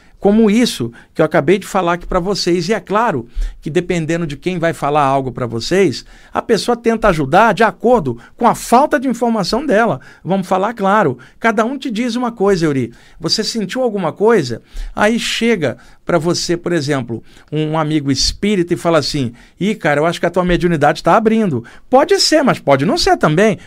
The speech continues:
Pode ser algo anímico. Aí chega o seu amigo da Umbanda e fala, "Euri, eu acho que o preto velho tá encostando, acho que tá na hora de desenvolver." E às vezes não, dependendo do, de como ele leva a vida dele. Chega um parapsicólogo e fala, "Euri, você é paranormal."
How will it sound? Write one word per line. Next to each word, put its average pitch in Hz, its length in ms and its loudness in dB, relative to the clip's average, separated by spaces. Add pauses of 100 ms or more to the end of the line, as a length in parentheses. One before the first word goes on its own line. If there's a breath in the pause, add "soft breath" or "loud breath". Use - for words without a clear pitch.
Pode 135 180 -2
ser - 100 -4
algo 131 200 2
anímico. 175 540 0 (380 soft breath)
Aí 147 200 -2
chega 190 280 0
o 180 40 -2
seu - 180 0
amigo 170 320 4
da 170 80 4
Umbanda 160 380 2
e - 20 -4
fala, 151 300 2
"Euri, 175 400 4 (260 loud breath)
eu 151 100 0
acho 175 160 0
que - 60 -2
o - 20 -8
preto 185 300 -2
velho 170 200 2
tá 202 120 0
encostando, 202 460 0
acho 190 100 -4
que - 60 -8
tá 208 100 2
na 202 80 2
hora 196 140 2
de 180 60 -6
desenvolver." 190 640 0 (180 loud breath)
E 294 80 -2
às 170 160 2
vezes 196 220 2
não, 285 400 2 (300 soft breath)
dependendo 139 640 -2
do, 320 240 -8 (200)
de 175 100 -6
como 180 220 -2
ele 170 100 0
leva 160 400 0 (240 soft breath)
a 202 80 0
vida 165 260 0
dele. 135 380 0 (260 loud breath)
Chega 185 340 0
um 185 100 0
parapsicólogo 180 760 0
e - 20 -10
fala, 147 260 2
"Euri, 185 240 4
você 190 260 0
é 180 40 2
paranormal." 175 840 0